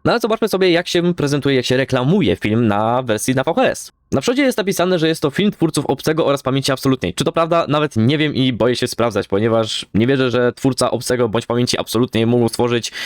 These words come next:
film, który tak się dłużył, był strasznie, przede wszystkim nudny i niestraszny. Z tego, co widzę, nigdzie więcej nie ma więcej jakichś informacji ciekawych na temat tego filmu. No ale tak, tak się prezentuje przód tej kasety, tak się prezentuje grzbiet tej kasety,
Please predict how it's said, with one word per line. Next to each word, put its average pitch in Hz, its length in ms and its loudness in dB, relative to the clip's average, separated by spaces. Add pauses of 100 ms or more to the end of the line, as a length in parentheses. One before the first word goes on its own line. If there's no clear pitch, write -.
(320)
film, 147 220 0
który 143 180 -2
tak 131 120 -6
się 131 140 0 (160)
dłużył, 123 680 4
był 123 460 2
strasznie, 131 520 0
przede 147 200 0
wszystkim 175 380 -2
nudny 147 520 2 (100)
i 143 220 0
niestraszny. 170 800 0 (360)
Z - 40 -8
tego, 196 180 0
co 196 100 0
widzę, 190 200 2
nigdzie 180 220 0
więcej 175 240 0
nie 170 80 2
ma 143 100 2
więcej 135 280 0
jakichś 123 320 -2
informacji 143 540 0
ciekawych 113 420 0
na 113 80 0
temat 117 420 -2 (200)
tego 117 180 0
filmu. 113 400 0 (280)
No 165 100 -2
ale 254 120 0
tak, - 260 -8 (240)
tak 180 120 -2
się 285 80 -2
prezentuje 208 440 2
przód - 320 -2
tej - 120 -2
kasety, 98 420 -2 (360)
tak - 140 -2
się 226 80 -2
prezentuje 185 360 0
grzbiet 135 420 -2
tej 110 120 -2
kasety, 110 400 -2